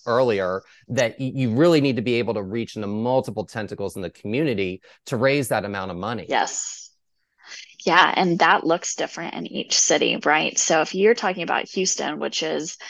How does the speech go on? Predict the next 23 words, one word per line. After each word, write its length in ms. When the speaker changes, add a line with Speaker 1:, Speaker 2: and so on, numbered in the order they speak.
Speaker 2:
a 160
huge, 640
huge 380
city, 420
um, 340
you 180
have 180
to 100
have 180
those, 300
those 280
tentacles 540
to 100
reach 280
out 240
into 340
different, 680
um, 180
societies, 760
different 340
groups, 520
right? 260
If 300